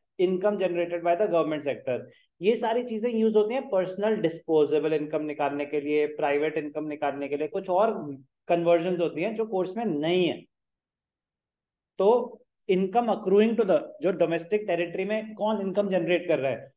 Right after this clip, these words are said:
एक होती है income accruing to the government sector, एक होती है income accruing to the private sector।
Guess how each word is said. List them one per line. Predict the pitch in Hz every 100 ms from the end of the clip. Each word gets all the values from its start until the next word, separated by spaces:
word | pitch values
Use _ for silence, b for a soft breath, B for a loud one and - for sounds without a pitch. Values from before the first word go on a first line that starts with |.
| _ 170
एक | 190
होती | 196 190
है | 208
income | 190 202 208
accruing | 196 196 196
to | 202
the | 208 190
government | 156 165 170
sector, | 185 - 220
एक | 202
होती | 196 208
है |
income | 196 208 196
accruing | 196 196
to | 208
the | 226
private | 202 190 175 170
sector। | 139 - 120